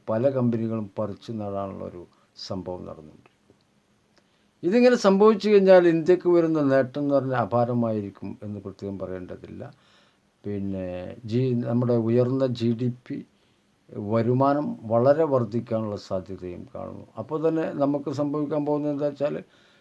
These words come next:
തൊഴിൽ തേടിയിട്ട് വേറെ രാജ്യങ്ങളിലേക്കൊന്നും പോകേണ്ട ആവശ്യം വരില്ല. ഇനിയൊക്കെ നമ്മുടെ ഇന്ത്യയിൽ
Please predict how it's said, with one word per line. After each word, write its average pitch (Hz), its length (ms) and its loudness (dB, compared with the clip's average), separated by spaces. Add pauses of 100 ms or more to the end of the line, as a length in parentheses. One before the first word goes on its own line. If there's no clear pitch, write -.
(220)
തൊഴിൽ 180 320 8
തേടിയിട്ട് 180 640 6
വേറെ 147 500 6
രാജ്യങ്ങളിലേക്കൊന്നും 139 1120 0
പോകേണ്ട 107 340 -4
ആവശ്യം 92 480 -8
വരില്ല. 80 440 -18 (460)
ഇനിയൊക്കെ 165 420 2
നമ്മുടെ 151 380 2
ഇന്ത്യയിൽ 156 640 2